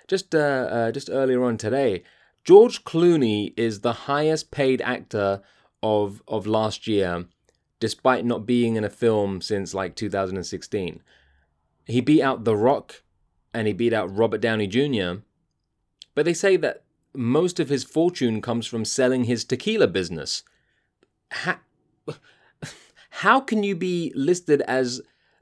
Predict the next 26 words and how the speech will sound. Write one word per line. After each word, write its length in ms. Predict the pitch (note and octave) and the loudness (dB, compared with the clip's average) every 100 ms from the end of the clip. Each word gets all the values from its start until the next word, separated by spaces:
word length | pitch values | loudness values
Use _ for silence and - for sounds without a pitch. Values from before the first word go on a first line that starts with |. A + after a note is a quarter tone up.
| - | -2
the 80 | |
highest 440 | C3+ D3+ D#3+ D3+ - | 0 0 0 0 -2
paid 240 | D3+ C3 | -2 0
actor 560 | - D#3 E3+ A2 F2+ A2+ - | -2 -4 -2 -2 -2 -4 2
if 200 | C#3 C3 | 4 4
the 80 | C#3+ | 2
majority 560 | C#3 C3 D3+ D#3+ D#3 | 2 4 4 4 2
of 100 | D3+ | 2
your 140 | C3 C3 | 6 6
money 340 | B2+ D3 C#3+ | 6 4 4
has 120 | A#2+ | 2
come 200 | - C3 | 2 0
from 160 | B2+ C3+ | 2 2
a 60 | B2 | 2
tequila 500 | - B2 E3+ F3+ A#2+ | 0 -2 0 4 4
business? 600 | G#2 F#2+ E2+ - - - _ _ _ _ _ _ _ _ _ _ _ _ - | 4 2 -2 -8 -12 -14 _ _ _ _ _ _ _ _ _ _ _ _ -6
That, 280 | D#3 - - | -6 -6 -8
it 140 | D#3 | 2
doesn't, 280 | G3+ G3 - | 2 2 -2
am, 160 | - C#3+ | -6 -4
am 160 | - B2+ | -2 0
I, 280 | D#3 F3 - - F2+ - A#1 B2 - _ _ _ - | 0 -2 -6 -12 -20 -20 -14 -14 -16 _ _ _ -8
I'm, 180 | B2 B2 - - _ _ _ | -6 -6 -16 -20 _ _ _
I'm 120 | B2+ | -6
just 140 | B2+ - | -4 -2
confused. 640 | A2+ - G3+ D4 G3+ - | -4 0 2 2 0 -6